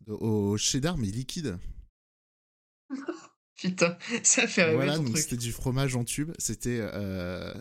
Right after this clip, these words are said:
Speaker 1: Je, je crois que j'ai même pas mâché le truc. Genre, je l'ai mis dans la bouche, j'ai fait : « Oula, poubelle. »
Speaker 2: Tu <laughs> t'as jeté le reste.
Speaker 1: Ah, c'était immonde.
Speaker 2: Euh, n'emp-,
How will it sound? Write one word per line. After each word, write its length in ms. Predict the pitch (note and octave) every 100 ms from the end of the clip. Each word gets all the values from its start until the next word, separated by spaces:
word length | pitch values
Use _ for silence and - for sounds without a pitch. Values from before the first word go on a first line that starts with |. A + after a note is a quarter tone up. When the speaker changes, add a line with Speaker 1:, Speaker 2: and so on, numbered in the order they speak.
| -
Speaker 1:
Je, 220 | A2+ D3
je 140 | C3+
crois 140 | C#3+ G#3+
que 60 |
j'ai 120 | E3+ C3
même 100 | C#3
pas 140 | F#3+
mâché 420 | C3+ C3+ B2+ -
le 80 | C3
truc. 380 | - B2 - - _
Genre, 220 | B2 B2 A2+
je 100 | A2+
l'ai 80 |
mis 60 | B2
dans 120 | D#3
la 80 | C3+
bouche, 160 | C#3 E3
j'ai 80 |
fait : « 140 | B2+ -
Oula, 220 | C3+ A2 - _ _ _
poubelle. » 220 | - F#2 - - _ _ _ _ _ _ F3+
Speaker 2:
Tu 160 | - F3+
<laughs> 240 | F#3+ A3
t'as 140 | G3 F3
jeté 260 | D#3 D#3
le 60 | C#3+
reste. 100 | D3
Speaker 1:
Ah, 60 | D3
c'était 240 | C#3+ B2+
immonde. 260 | B2 A#2 G2
Speaker 2:
Euh, 380 | C#3 C3 C3 C3
n'emp-, 160 | E3